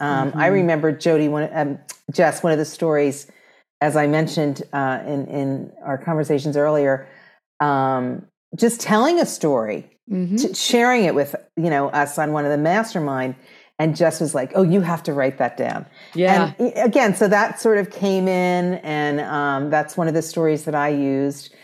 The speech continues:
Speaker 2: Mm-hmm.
Speaker 1: And it just, it just beca-, it really had a life of its own. And I agree. I think it's gonna, I think it's a beautiful book, and it's, um, a very cool experience because we did collaborate in that we,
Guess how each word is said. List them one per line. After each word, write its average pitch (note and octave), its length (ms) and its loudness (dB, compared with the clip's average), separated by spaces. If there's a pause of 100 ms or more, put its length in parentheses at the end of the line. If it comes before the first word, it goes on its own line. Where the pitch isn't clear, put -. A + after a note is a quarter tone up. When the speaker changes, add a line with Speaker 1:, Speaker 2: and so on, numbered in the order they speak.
Speaker 2:
Mm-hmm. D#3+ 300 -2
Speaker 1:
And F3 440 2 (140)
it A#3 140 -2
just, - 360 -2
it A#3 140 -2
just B3 300 -2
beca-, C4 440 -4
it A3+ 160 2
really A3 300 2
had G3 300 0
a - 100 -2
life F3 320 0
of E3+ 100 -4
its E3 160 -8
own. D3+ 600 -4 (360)
And D#3+ 300 0
I E3 140 2
agree. G#3 340 2
I E3+ 80 2
think F3+ 180 -6
it's F#3+ 180 -4
gonna, F#3 240 -2 (120)
I G#3 80 2
think C#4+ 160 -2
it's C#4 120 -2
a B3+ 60 2
beautiful G#3+ 460 0
book, F3+ 540 -2
and E3+ 160 0
it's, - 340 -6
um, D#3 480 -2 (400)
a B3 120 4
very C4 300 4 (120)
cool A#3+ 360 4
experience A3+ 960 -2
because G#3+ 300 0
we F#3 260 0
did A#3+ 420 2 (360)
collaborate F3 840 0
in E3 260 -2
that D3+ 160 -2
we, D#3 520 0